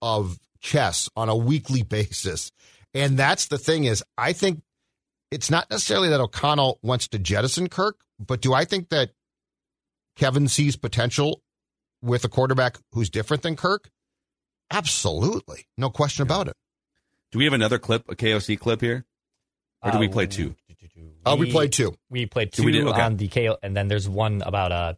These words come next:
Speaker 3: Byron Murphy.
Speaker 1: By, yep, yep.
Speaker 2: Okay, so hold on. And by the way, I was wrong. I, I thought Sirianni, uh, coached a couple of years under Reid in Kansas City.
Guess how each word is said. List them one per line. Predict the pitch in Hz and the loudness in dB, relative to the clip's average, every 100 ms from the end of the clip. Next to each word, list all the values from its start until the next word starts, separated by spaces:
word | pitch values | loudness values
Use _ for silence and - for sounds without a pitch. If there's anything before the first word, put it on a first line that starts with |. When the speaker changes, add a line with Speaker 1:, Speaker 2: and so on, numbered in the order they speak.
| _ | _
Speaker 3:
Byron | 95 85 82 | -6 -6 -4
Murphy. | 82 | 0
Speaker 1:
By, | 117 113 | 0 0
yep, | 101 92 - _ _ | -2 -4 -6 _ _
yep. | 98 - _ - | -6 -6 _ -12
Speaker 2:
Okay, | 98 90 67 _ | -4 -4 -4 _
so | - 101 98 | -2 0 2
hold | 123 | 2
on. | 123 107 | 0 -2
And | 135 | -2
by | 135 | 2
the | 131 | 2
way, | 120 | 4
I | 117 | 2
was | 120 98 | 0 -2
wrong. | 95 95 | -2 0
I, | 120 127 _ - - - | -2 -2 _ -20 -20 -6
I | 131 | -2
thought | 147 143 107 | 0 0 -2
Sirianni, | - 127 110 107 110 104 101 - | 0 0 2 0 0 0 -2 -4
uh, | 87 85 82 78 73 _ _ _ _ _ | -4 -2 -2 -4 -8 _ _ _ _ _
coached | - 123 117 | -4 -2 -2
a | 123 | -2
couple | 123 113 | 0 2
of | |
years | 104 107 107 | 2 2 0
under | 104 95 | 0 0
Reid | 87 95 101 101 | -2 -2 -2 -4
in | 107 90 | -4 -6
Kansas | - 95 90 92 | -4 -4 -2 -4
City. | 95 95 113 | -4 -2 -4